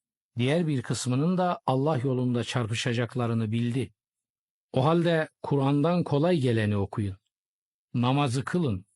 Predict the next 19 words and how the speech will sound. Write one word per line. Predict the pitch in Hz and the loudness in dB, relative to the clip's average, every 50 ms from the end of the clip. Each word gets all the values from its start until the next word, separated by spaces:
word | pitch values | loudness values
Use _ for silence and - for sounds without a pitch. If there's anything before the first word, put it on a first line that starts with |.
| _ _ _ _ _ _ _ _ _ _ _ | _ _ _ _ _ _ _ _ _ _ _
zekatı | - 104 131 123 - - 143 139 131 - 139 127 | -2 0 0 2 2 2 2 0 2 2 2 2
verin. | 120 147 165 147 127 95 87 - _ _ _ _ _ _ _ _ _ _ _ _ _ _ _ _ | 2 2 2 2 0 0 -2 -6 _ _ _ _ _ _ _ _ _ _ _ _ _ _ _ _
Güzel | 113 127 139 127 135 185 202 190 165 | 0 0 2 4 4 4 2 2 2
bir | 147 156 147 151 | 2 2 0 2
ödünçle | - 143 139 131 165 202 190 - - - 147 131 | 2 0 2 2 2 2 2 0 0 0 0 0
Allah'a | 123 127 131 139 143 143 143 139 127 131 131 | 2 2 2 2 2 2 2 2 2 2 0
ödünç | - 127 131 131 131 180 185 151 - 117 | 0 0 0 0 2 0 0 0 0 -2
verin. | 107 101 101 95 98 _ _ _ _ _ _ _ _ _ _ _ _ _ _ _ _ _ - | -2 -2 -2 -4 -8 _ _ _ _ _ _ _ _ _ _ _ _ _ _ _ _ _ 2
Öz | 151 190 202 175 156 | 4 4 4 4 4
benlikleriniz | 170 160 160 160 156 - - 160 151 147 147 151 151 139 135 | 4 4 4 2 0 0 2 2 2 4 4 4 2 2 2
için | 147 135 - - 185 180 | 2 2 2 2 2 2
önden | - - 147 147 147 143 160 175 175 | 2 2 2 2 4 4 4 4 4
gönderdiğiniz | 156 147 143 139 135 135 135 131 127 123 135 135 139 143 143 131 131 | 2 2 2 2 2 2 2 0 0 0 0 0 0 0 0 0 0
iyiliğin | 135 131 135 127 131 139 156 190 202 202 208 _ _ _ _ _ _ | 0 0 0 0 0 0 0 0 0 -2 -4 _ _ _ _ _ _
Allah | - 120 127 135 160 156 127 | 0 2 2 4 2 2 2
katında | - - 139 127 - 147 135 131 131 120 - | 0 -2 -2 0 0 0 0 2 2 0 2
hayrını | 143 131 127 127 127 135 135 131 117 | 2 0 2 0 0 0 0 0 0
daha | 131 120 127 131 | 2 2 2 2
çok, | 131 - 139 110 98 - - - | 0 0 -2 -4 -4 -6 -14 -20